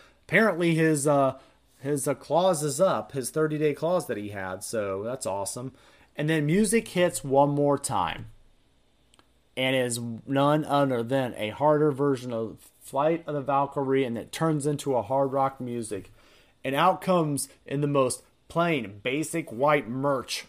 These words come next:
I've ever seen in my entire life. Okay, and I, I swear he's gonna start selling those on their shop channel. But A E W now has Daniel Bryan,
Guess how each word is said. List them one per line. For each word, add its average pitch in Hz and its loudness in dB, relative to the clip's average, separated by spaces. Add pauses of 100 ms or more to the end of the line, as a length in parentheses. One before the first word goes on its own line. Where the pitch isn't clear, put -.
I've 123 -8
ever 165 0
seen 160 -2
in 139 -4
my 135 -4
entire 139 2
life. 165 4 (400)
Okay, 135 2
and 127 -2
I, 123 -6
I 127 -4
swear 170 2
he's 151 0
gonna 147 0
start 131 2
selling 143 2
those 139 8
on 120 -4 (220)
their 127 -6
shop 131 0
channel. 107 2 (360)
But 135 2 (580)
A 165 4
E 170 2
W 135 2 (640)
now 151 4
has 120 0
Daniel 165 0
Bryan, 131 0